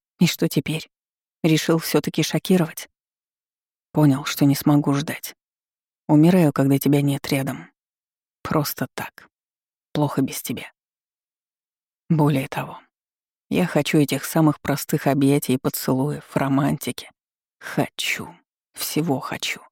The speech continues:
Всего, что ты можешь мне дать".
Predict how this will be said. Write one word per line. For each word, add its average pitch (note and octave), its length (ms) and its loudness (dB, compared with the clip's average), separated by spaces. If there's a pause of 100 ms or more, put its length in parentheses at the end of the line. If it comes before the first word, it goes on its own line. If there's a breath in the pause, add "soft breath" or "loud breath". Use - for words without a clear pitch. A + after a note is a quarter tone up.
(1000)
Всего, D#3+ 340 2
что - 180 -4
ты C3+ 120 2
можешь C#3 400 4
мне C#3 180 4
дать". - 320 -6